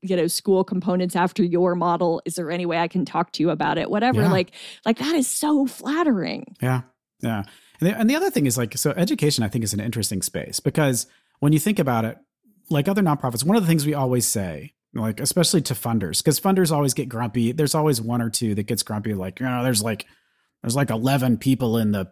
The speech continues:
Speaker 2: food security space. Like, why are there so many people in this one space?" And the answer is, is the problem solved yet? Like, uh,
Speaker 1: Yeah.
Speaker 2: do we still have a problem? Yeah, then, then why aren't we throwing more organizations at it?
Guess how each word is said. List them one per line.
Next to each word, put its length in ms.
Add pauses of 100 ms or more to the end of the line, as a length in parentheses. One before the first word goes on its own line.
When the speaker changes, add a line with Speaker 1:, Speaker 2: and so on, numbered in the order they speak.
Speaker 2:
food 200
security 480
space. 480
Like, 140
why 120
are 40
there 100
so 160
many 180
people 360
in 80
this 180
one 240
space?" 460 (360)
And 140
the 100
answer 300
is, 340
is 200
the 60
problem 400
solved 400
yet? 200 (480)
Like, 240 (160)
uh, 60
Speaker 1:
Yeah. 260
Speaker 2:
do 100
we 100
still 280
have 180
a 60
problem? 420
Yeah, 180
then, 320
then 220
why 160
aren't 140
we 80
throwing 280
more 140
organizations 580
at 180
it? 80